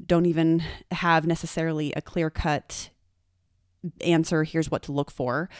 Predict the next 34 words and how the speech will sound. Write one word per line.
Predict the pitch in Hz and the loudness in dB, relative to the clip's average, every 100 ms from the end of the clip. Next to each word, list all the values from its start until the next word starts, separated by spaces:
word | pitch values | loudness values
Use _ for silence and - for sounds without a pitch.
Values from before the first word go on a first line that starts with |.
| - - - | -20 -20 -18
but | - 156 185 143 - - | -4 4 6 4 0 -6
you | - | -6
can | 175 185 | -4 -4
still | - 220 | -2 -2
glean | 185 185 180 175 | 0 0 2 2
more | 156 | 0
information | 151 151 147 143 143 147 | 0 -2 -2 -2 0 -2
when | 143 | -2
you | 147 139 | -2 -4
are | 135 | -4
testing | - - 196 - 185 170 170 170 - | 0 0 -2 -2 0 2 0 -4 -6
and | 143 147 | -4 -2
looking | 175 - 175 175 - | -4 0 0 0 -4
at | 139 - - - - _ _ _ _ _ _ _ _ _ - 147 - | -6 -8 -10 -14 -16 _ _ _ _ _ _ _ _ _ -18 -12 0
all | 160 170 180 | 2 4 2
perspectives, | - 175 160 151 151 143 | 0 0 -4 -2 -4 -4
at | 151 139 | -6 -8
all | - 156 160 | -2 0 0
things | 156 165 156 151 | 0 0 0 0
within | 151 143 | -2 -2
your | 139 | -2
body | 139 135 | -2 -4
as | - 139 - - - - - - 50 | -4 -6 -8 -16 -16 -16 -16 -20 -16
much | - 151 - | -6 -4 -4
as | 135 | -6
we | - 139 | -4 -4
can | - 131 | -2 -2
possible. | 131 202 190 - - | 0 -2 -4 -4 -6
You | 156 | -6
can | 165 | -6
test | - 185 - - - - - | -4 -6 -6 -10 -16 -20 -14
for | - 202 | -2 -2
thyroid | - - 175 214 156 - | 0 0 0 2 0 -2
function. | - - - - | -4 -4 -6 -6